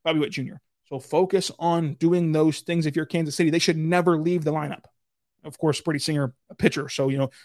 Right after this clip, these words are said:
he should never leave the rotation again. Uh, the other two should never leave the lineup. You should call up Nick Pratto,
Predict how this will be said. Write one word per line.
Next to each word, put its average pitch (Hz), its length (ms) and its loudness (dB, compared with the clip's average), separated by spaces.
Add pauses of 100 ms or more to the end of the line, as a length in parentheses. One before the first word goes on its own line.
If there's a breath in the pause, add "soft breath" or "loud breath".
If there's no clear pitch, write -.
he 160 100 -10
should 151 140 -2
never 156 160 2
leave 147 120 0
the 135 80 -2
rotation 147 420 -2
again. 127 320 -4 (340 soft breath)
Uh, 151 120 -4 (100)
the 165 100 4
other 214 140 6
two 180 300 6 (240 soft breath)
should 156 120 -8
never 190 120 4
leave 180 100 8
the 165 60 0
lineup. 170 320 2
You 165 80 -14
should - 160 -10
call 175 200 2
up 165 120 0
Nick 165 160 -4
Pratto, 147 400 2